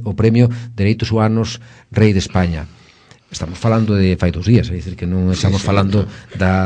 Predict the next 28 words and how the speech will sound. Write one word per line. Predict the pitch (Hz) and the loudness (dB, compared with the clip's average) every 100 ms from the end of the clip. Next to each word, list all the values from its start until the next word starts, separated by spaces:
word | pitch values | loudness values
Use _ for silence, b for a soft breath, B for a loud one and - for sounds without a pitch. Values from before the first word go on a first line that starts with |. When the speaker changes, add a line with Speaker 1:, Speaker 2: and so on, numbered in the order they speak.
| 92 | -2
Speaker 1:
da, | 87 95 95 92 | -2 0 0 0
nin | 87 101 101 101 | 0 2 2 2
da | 95 | 2
época | 101 113 117 | 2 4 6
da | 117 | 4
transición, | 113 113 113 101 117 123 135 | 4 2 2 4 6 6 6
nin | 113 | 4
da | 95 98 90 - | 0 -4 -6 -6
Speaker 2:
No, | 120 104 85 | -6 -4 -4
no, | 104 - | -4 -4
e | 120 | -4
se | 90 | -4
dá | 87 110 | -2 0
un | 117 117 | 0 0
premio | 139 135 143 147 | 0 2 0 -2
al, | 98 92 95 76 | -4 -4 -4 -6
a, | - 85 85 82 80 80 | -8 -6 -4 -4 -4 -6
a | - - - _ - 104 | -10 -20 -20 _ -6 -2
las | 104 101 | -2 -4
Oblatas | 101 117 123 123 104 101 | -2 0 -2 -2 -4 -4
e | 98 | -4
a, | 95 - 90 | -4 -4 -8
a | |
todas | - 110 117 107 | -4 -4 -2 -4
estas | 101 113 107 | -6 -8 -6
órdenes | 104 101 101 104 | -6 -4 -6 -6
religiosas | 101 104 127 120 120 123 120 B B B B - | -8 -6 -4 -4 -2 -4 -6 B B B B -6
que, | 127 110 | -2 -2